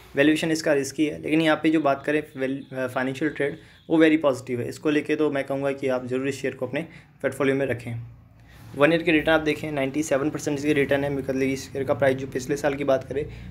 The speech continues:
ट्वेंटी फ़ोर रुपीज़ था और आप देखें तो डबल हो चुका है, मतलब यहाँ पे काफ़ी अच्छा प्रॉफिट,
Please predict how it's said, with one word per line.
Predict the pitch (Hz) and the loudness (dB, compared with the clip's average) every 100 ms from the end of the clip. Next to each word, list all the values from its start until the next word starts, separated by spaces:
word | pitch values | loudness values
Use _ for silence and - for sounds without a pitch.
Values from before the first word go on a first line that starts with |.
| - | -8
ट्वेंटी | - 156 165 | 0 2 0
फ़ोर | 170 151 | 2 2
रुपीज़ | 156 156 156 156 147 | 4 2 2 -2 -2
था | 147 | -4
और | 170 147 | -2 0
आप | 135 | 0
देखें | 135 135 120 143 | 0 -4 -4 -4
तो | 143 | -4
डबल | 131 127 131 131 | -4 0 2 2
हो | 135 | 2
चुका | 127 - 135 | -2 -6 -10
है, | |
मतलब | 131 131 131 | -10 -6 -6
यहाँ | 123 | -6
पे | 123 | -4
काफ़ी | 127 123 139 | -4 -2 -4
अच्छा | - | -4
प्रॉफिट, | 127 135 117 - | -2 -2 -2 -8